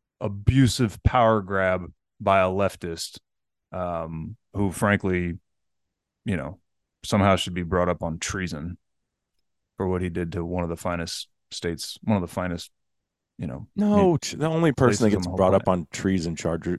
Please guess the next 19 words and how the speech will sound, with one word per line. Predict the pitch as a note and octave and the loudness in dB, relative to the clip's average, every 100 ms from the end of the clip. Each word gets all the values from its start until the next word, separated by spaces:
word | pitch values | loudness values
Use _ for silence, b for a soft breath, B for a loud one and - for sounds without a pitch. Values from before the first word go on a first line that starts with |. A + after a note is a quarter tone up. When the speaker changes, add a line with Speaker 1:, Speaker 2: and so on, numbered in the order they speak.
| - | -4
Speaker 2:
charges | - E2+ E2+ D#2+ | -2 -2 -2 -6
is | D#2+ | -6
Trump. | - - - | -4 -4 -2
We | G#2 | 0
all | A2 | 0
know | F2 D2+ | 0 -4
that. | D#2 - _ _ _ _ _ _ _ _ _ _ _ _ _ _ _ _ _ _ _ _ _ _ - | -8 -12 _ _ _ _ _ _ _ _ _ _ _ _ _ _ _ _ _ _ _ _ _ _ -6
Speaker 1:
Yeah, | F#2+ G#2+ A2 A2+ A2 A2 G2+ G#2 G#2+ G#2 | -2 0 0 0 0 0 0 0 2 2
um, | G2+ G2+ F#2+ - _ _ _ _ _ _ _ | 2 2 0 -6 _ _ _ _ _ _ _
Speaker 2:
There's | B2 A2+ | 0 2
a | A#2 | 6
double | A2+ G#2+ | 6 6
standard, | G2+ F#2 F#2 G2 F#2+ | 2 0 2 0 0
and | F2+ F2 E2+ E2+ | -2 -2 -6 -4
that's | F2 F2 - - | -4 -4 -10 -8
the | F#2 | -4
m-, | F2+ - _ _ _ _ _ _ _ _ | -6 -8 _ _ _ _ _ _ _ _
most | F#2+ F#2 G2+ | -2 -2 0
ridiculous. | G2 F#2+ F#2+ F2+ | 0 2 0 0